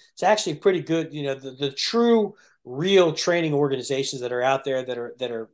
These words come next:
definitely beating the pavement and doing it all the time, very serious about what they're doing. We all get along 'cause there's room for all of us in this, uh, in this business. So being able to, to, to grab an instructor from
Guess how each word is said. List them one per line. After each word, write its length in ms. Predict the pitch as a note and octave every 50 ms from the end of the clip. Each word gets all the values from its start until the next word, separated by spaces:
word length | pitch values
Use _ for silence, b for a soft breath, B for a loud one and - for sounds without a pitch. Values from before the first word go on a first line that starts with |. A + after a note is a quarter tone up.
| _ _ - C#3+ -
definitely 360 | - D3+ D3+ D3 - C#3 B2+
beating 260 | B2+ C3+ C#3 D3 C3 B2+
the 60 | A#2+
pavement 460 | - - D3 C3+ C3+ C3 C3 B2+ B2
and 100 | A#2+ A#2
doing 220 | C3+ C3 C3+ C3
it 60 | B2+ B2
all 160 | B2+ B2 A#2+
the 60 | A#2+
time, 340 | - - C3 B2 B2 A#2+ A2+ B B B B B -
very 260 | - D3 D3 C#3+ C3+
serious 440 | - - - - D3 C#3+ C#3+ C3+ -
about 280 | C#3 C3 C3 C3 A#2+ B2
what 140 | B2+ B2 -
they're 100 | C3 A#2+
doing. 380 | A#2 C3 B2+ B2+ B2 B2 A#2+ b b b b b _
We 200 | - B2+ C3+ C#3+
all 160 | C#3+ C3+ C#3
get 140 | C#3 C#3 C3+
along 320 | C3+ C3 C3 C3 C3 C3 B2+
'cause 180 | - C3 B2
there's 180 | C3 C3 B2 -
room 300 | C3 C#3 C#3+ D3 C#3+ C#3
for 160 | - - A2+
all 260 | - C3 C3 C3 B2+
of 80 | A#2+ A#2+
us 180 | A#2 A2+ -
in 120 | - A#2+ A#2
this, 300 | A#2 A#2 - - - -
uh, 220 | A2+ A2+ A2+ A2+ -
in 100 | A2+ A#2
this 140 | A#2 A2+ G#2+
business. 460 | - - C3 B2+ B2 B2 A#2 A2+ -
So 320 | - - B2+ A#2 A2+ A2 - _ _ _ _ _ _ _ _
being 220 | D3 D3+ D3 D3 C#3+
able 260 | C#3+ C#3 C3+ C3+ C3
to, 280 | - - C3 B2 A#2 b b b b b _ -
to, 280 | - C3+ B2 A#2+ A2+ - -
to 120 | - C3
grab 380 | A2+ A#2+ C3 C#3 D3 D3 C#3+ C3+
an 80 | B2+ A#2+
instructor 580 | B2 A#2+ - - - D#3+ D3 D3 D3 D3+ C3+
from 340 | B2+ - D3 C#3 C3 B2+ B2